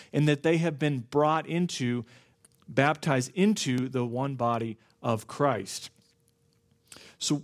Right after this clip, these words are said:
what are we supposed to make then of this little phrase at the end? He says, "We were all made to drink of one Spirit." Is Paul talking about some kind of second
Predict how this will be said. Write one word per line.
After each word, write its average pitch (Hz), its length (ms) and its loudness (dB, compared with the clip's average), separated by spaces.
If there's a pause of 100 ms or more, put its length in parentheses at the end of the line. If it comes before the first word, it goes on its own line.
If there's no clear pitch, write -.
what 180 180 4
are 226 60 2
we 202 80 0
supposed 180 340 0
to 160 40 -2
make 160 280 0
then 147 160 0
of 131 120 0
this 123 180 -6
little 139 200 -2
phrase 139 400 0
at 120 80 -12
the 127 180 -4
end? 139 320 0 (240)
He 131 120 -4
says, 123 240 0
"We 123 100 -4
were 131 100 -2
all 135 160 -4
made 127 220 -6
to 117 80 -10
drink 131 400 -4
of 110 240 -6
one 117 360 -2 (180)
Spirit." - 560 2 (1160)
Is 120 120 -4
Paul 139 220 2
talking 156 380 -2
about 139 220 0
some - 160 -6
kind 143 200 0
of 117 60 -4
second 147 540 -2